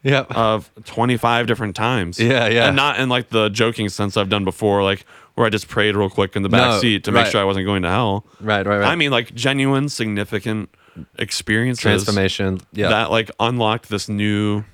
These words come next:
Speaker 2: step in my spiritual journey.
Speaker 1: Yeah.
Speaker 2: So, like, if you want to, we can go back to, uh, it was a month before my fifth birthday, and I responded to an altar call at a Billy Graham crusade in Cleveland
Speaker 1: Yeah.
Speaker 2: in nineteen ninety-four.
Speaker 1: Yeah.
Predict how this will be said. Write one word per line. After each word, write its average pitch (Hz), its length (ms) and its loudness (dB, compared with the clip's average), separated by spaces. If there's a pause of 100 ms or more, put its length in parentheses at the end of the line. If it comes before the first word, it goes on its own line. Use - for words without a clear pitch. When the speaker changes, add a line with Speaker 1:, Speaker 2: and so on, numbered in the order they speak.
(240)
Speaker 2:
step - 420 -2
in 101 100 -6
my 95 200 -2
spiritual 95 500 -6
journey. 92 440 -6
Speaker 1:
Yeah. 92 240 -2
Speaker 2:
So, 160 120 0
like, 156 160 0
if 120 120 -4
you 185 120 0
want 185 260 -2
to, 131 160 -2
we 120 100 -2
can 113 160 -8
go 110 140 2
back 104 260 0
to, 98 200 -2 (540)
uh, 101 280 0 (120)
it 107 60 0
was 104 120 0
a 107 60 2
month 107 320 0
before 107 320 0
my 95 160 0
fifth 101 320 -6
birthday, 101 520 -2 (460)
and 107 140 -4
I 101 100 0
responded 98 560 -4
to 120 140 -4
an 101 80 -2
altar 104 400 -2
call 98 360 -2
at 95 100 -2
a 95 60 0
Billy 95 300 0
Graham 92 300 -2
crusade 92 480 -2
in 90 80 -6
Cleveland 85 540 -8
Speaker 1:
Yeah. 92 240 -6
Speaker 2:
in 92 160 -6
nineteen 92 320 -4
ninety-four. 85 540 -4 (140)
Speaker 1:
Yeah. 82 180 -8